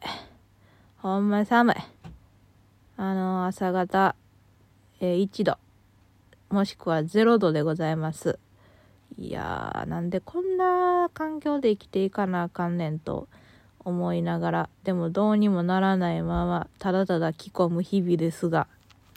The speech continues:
まあ、そんなことは置いといて、なんか、あのー、犬と猫って、まあ、いるじゃないですか。なんとなく、そういう、なんちゅうか、可愛い、まっすぐ可愛い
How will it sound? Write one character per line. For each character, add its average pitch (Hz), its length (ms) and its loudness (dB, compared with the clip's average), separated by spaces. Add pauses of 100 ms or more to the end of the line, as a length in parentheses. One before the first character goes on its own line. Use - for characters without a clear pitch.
(220)
ま 196 140 2
あ、 180 40 -2
そ 202 180 0
ん 196 80 4
な 196 100 4
こ 196 160 2
と 190 120 -2
は 175 120 2
置 185 140 4
い 185 60 0
と 190 160 2
い 165 80 2
て、 160 240 -2 (300)
な 190 180 2
ん 180 40 -2
か、 175 300 4 (320)
あ 175 180 -2
の 175 480 -2
ー、 240 80 0
犬 330 220 4
と 185 200 2
猫 190 280 0
っ 160 40 0
て、 170 480 2 (600)
ま 170 400 -4
あ、 - 60 -20 (300)
い 202 120 0
る 190 140 6
じ 175 80 4
ゃ 175 60 2
な 165 140 0
い 160 60 -2
で 170 100 -2
す - 140 -18
か。 165 360 0 (680)
な 202 180 2
ん 220 60 2
と 240 140 2
な 330 140 4
く、 202 420 2 (580)
そ 190 300 -2
う 190 60 2
い 185 80 2
う、 180 120 0
な 170 160 -2
ん 196 60 -2
ち - 80 -6
ゅ 180 40 -2
う 170 40 -4
か、 160 240 -2 (960)
可 320 280 6
愛 302 240 6
い、 - 60 -10 (640)
ま 269 120 6
っ 294 40 2
す - 260 4
ぐ 339 160 10
可 302 320 8
愛 254 400 6
い - 60 -6